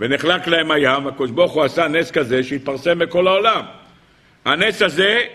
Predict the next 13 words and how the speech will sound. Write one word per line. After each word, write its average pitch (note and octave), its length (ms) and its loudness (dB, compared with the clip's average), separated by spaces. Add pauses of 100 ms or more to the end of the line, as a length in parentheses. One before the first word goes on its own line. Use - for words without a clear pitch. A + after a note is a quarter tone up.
(160)
הפיל G3+ 440 0
את - 100 -6
חיתתו F3+ 600 0
על E3 100 0
כל F#3+ 240 0
העולם E3 340 0
כולו. C3 400 0 (160)
ככה C#3 240 -4
אנחנו D3 220 -2
אומרים D#3+ 220 -2
בכל E3 260 -2
בוקר. F3 380 -2 (580)
שם, C#3+ 240 0